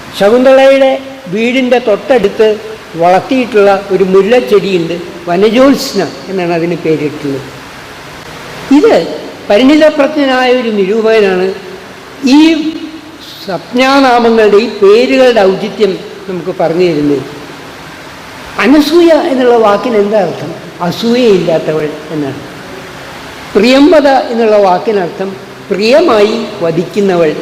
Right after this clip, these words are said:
ഇഷ്ടപ്പെട്ട വാക്കുകൾ പറയുന്നവൾ എന്നാണ് അർത്ഥം. ആ അർത്ഥം മനസ്സിലാക്കിക്കൊണ്ട്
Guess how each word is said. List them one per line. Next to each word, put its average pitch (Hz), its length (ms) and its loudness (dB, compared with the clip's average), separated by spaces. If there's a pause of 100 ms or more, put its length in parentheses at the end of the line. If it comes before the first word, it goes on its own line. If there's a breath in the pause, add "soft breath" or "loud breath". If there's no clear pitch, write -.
(120)
ഇഷ്ടപ്പെട്ട 294 540 0
വാക്കുകൾ 202 640 2
പറയുന്നവൾ 151 560 -2 (680)
എന്നാണ് 254 360 -4 (400)
അർത്ഥം. - 260 -8 (1600)
ആ 269 100 2 (100)
അർത്ഥം 285 440 2
മനസ്സിലാക്കിക്കൊണ്ട് 208 1040 2